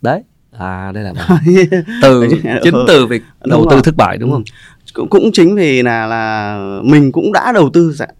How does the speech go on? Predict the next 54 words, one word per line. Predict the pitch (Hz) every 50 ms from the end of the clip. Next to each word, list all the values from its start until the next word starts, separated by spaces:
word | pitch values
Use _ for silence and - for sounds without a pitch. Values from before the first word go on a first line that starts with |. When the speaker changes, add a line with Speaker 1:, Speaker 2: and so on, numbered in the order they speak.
| - -
Speaker 2:
mang | - - 147 156 151
tính | 170 170
chất | 214 208 -
dàn | - 156 147 147
trải | - - - - 123
một | 131 120
chút. | - 175 185 180 _ _
Speaker 1:
Ừ. | - - - _ -
Speaker 2:
Đấy. | - - - _ - - - - _
Ngày | 135 127
xưa | - - 165 156
thì | 143 131
cũng | 117 - -
có | - 143 143 156 165
cái | 175 170
thời | 170 135 123
điểm | 113 101 87 98 -
mà | - 127 127 117 107 104 101 101 95 98 98 - - -
cái | - -
năm | 143 143 143
hai | 139 135 131
nghìn | 120 110 107
không | - 123 127
trăm | - 131 135 131 127 127
mười | 123 110 104
lăm | 104 127 139 131 - _ _ _ - - - - _ _ _
thì | - 131 123 113
cũng | 117 143 - 160 175
đã | 147 - -
mở | 180 165 131 95 87 90
một | 104 113 104 -
cái | 139 143 - _ _
chuỗi | - 240 - - 247 254 320 339 381 - _ _ _ _
gọi | - 107 92 65 87
là | 104 101 95 101
xe | - - - 208 202 180
đạp | 147 - -
điện. | - 147 - - _ _
Speaker 1:
À. | 98 95 90 - 85 87 -
Speaker 2:
Đấy, | 120 131 127 127 135 147 151 156 156 160 156
chuỗi | - - - 220
xe | 220 202 165
đạp | 120 123
điện. | 123 80 - - - - - _
Thì | - 151
lúc | 160 190 170
đấy | 170 156 180 180
cũng | 196 190 190
tăng | 190 185 180
trưởng | 160 165 131 104 101 123
lên | 143 160 170 175
mấy, | 180 214 262 269 247 233
ờ, | 208 190 185 185 180 175
cũng, | 175 - - 196 196 190 190 185